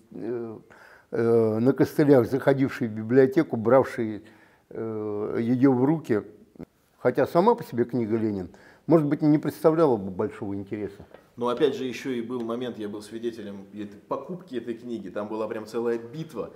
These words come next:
Speaker 2: э, она развернулась вот здесь вот прям по центру
Speaker 1: Леша,
Speaker 2: Лени-.
Speaker 1: Леша, это, это рынок, на рынке мы должны воевать за свои права. Я использую все возможные способы,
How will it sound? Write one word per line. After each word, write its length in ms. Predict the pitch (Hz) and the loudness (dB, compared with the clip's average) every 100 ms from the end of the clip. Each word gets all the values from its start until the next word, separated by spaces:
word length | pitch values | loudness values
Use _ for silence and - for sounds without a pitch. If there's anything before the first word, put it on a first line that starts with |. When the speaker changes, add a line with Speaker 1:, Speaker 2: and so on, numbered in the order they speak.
| - _ | -20 _
Speaker 2:
э, 80 | 101 | -8
она 460 | 104 104 104 110 107 | -4 0 0 -2 -4
развернулась 680 | 107 113 120 135 143 107 101 | -8 -6 -6 -6 -6 -6 -6
вот 100 | 104 | -10
здесь 140 | 104 101 | -12 -12
вот 140 | 90 | -14
прям 220 | 113 107 | -10 -8
по 120 | 110 110 | -6 -6
центру 240 | 147 120 | -4 0
Speaker 1:
Леша, 680 | 127 127 147 147 131 - 113 | 2 4 8 10 10 6 2
Speaker 2:
Лени-. 80 | 117 | 4
Speaker 1:
Леша, 280 | 131 - | 4 4
это, 400 | 113 123 151 151 - - - | 0 4 4 4 -2 -20 -6
это 280 | 127 - 160 | -4 6 6
рынок, 560 | 151 170 156 120 101 - | 8 4 2 2 -2 2
на 120 | 127 | 4
рынке 300 | 170 180 170 | 4 4 4
мы 120 | 160 | 4
должны 360 | 151 165 165 165 | 6 6 6 2
воевать 580 | 117 147 160 180 165 117 | 4 4 6 6 6 4
за 100 | 135 | -2
свои 280 | 135 131 | 0 -2
права. 520 | 127 131 139 131 104 - - - _ | 0 0 2 4 2 -2 -20 -20 _
Я 420 | 117 113 113 170 190 | -6 -2 6 8 8
использую 680 | - 202 196 170 175 165 | 4 4 8 8 8 6
все 480 | - - 196 180 143 | 2 -4 2 6 8
возможные 680 | 120 131 120 139 110 131 127 | 8 4 6 4 4 2 2
способы, 720 | - - 135 - 107 104 | -2 0 0 0 -2 -2